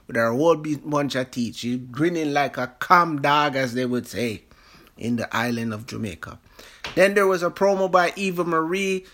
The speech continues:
talking about people behind the scenes have give, have guided her down the right path. She says she grew up wanting to be a heroine like Angelina Jolie, and now she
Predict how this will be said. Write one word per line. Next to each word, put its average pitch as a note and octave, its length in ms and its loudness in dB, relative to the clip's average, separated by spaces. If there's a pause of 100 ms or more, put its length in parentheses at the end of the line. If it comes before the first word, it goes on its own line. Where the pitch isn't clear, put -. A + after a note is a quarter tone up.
(340)
talking E3 400 2
about D3+ 420 0
people F#3+ 460 0
behind C#3+ 460 -2
the B2+ 60 -4
scenes C3 420 -8
have A2+ 240 -8 (100)
give, C3+ 300 -4
have C3+ 520 0 (380)
guided D3+ 420 0
her C3 200 -2
down A#2+ 440 -2
the G2 80 -10
right G2+ 420 -8
path. - 360 -8 (420)
She - 160 -10
says C3+ 320 -2
she A2+ 120 -8
grew C3 260 -2
up - 180 -4
wanting C3 400 -2
to B2 80 -8
be B2+ 440 -4 (180)
a G2 100 -4
heroine D3 600 -2 (240)
like C3 520 -2 (540)
Angelina C3 560 -4
Jolie, A#2+ 560 -4
and F#2 240 -10
now A2+ 400 -2
she - 220 -18